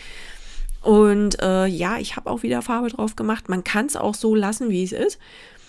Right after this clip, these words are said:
Das hat alles seine Vor- und Nachteile, ähm, hat jeder ja so seinen eigenen Geschmack. Manchmal braucht man ja auch nur das Weiße.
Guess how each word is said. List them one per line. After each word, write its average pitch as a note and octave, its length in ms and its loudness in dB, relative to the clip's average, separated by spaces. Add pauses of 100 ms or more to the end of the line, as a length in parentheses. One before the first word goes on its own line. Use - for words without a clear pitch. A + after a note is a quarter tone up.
(360)
Das G3+ 220 -6
hat G#3 200 -6
alles G3+ 380 0
seine F#3 240 0
Vor- F#3 200 0
und F3+ 60 0
Nachteile, G3+ 640 0
ähm, F#3 460 -2
hat - 180 -8
jeder F3+ 300 -2
ja F3+ 180 -4
so F#3 140 -4
seinen F3 240 -6
eigenen B3+ 320 -2
Geschmack. A3 400 -4
Manchmal F#3 340 -4
braucht - 300 -8
man F3 80 -2
ja F3 120 -4
auch E3 160 -4
nur G3+ 320 0
das A3+ 220 -2
Weiße. G3 400 -2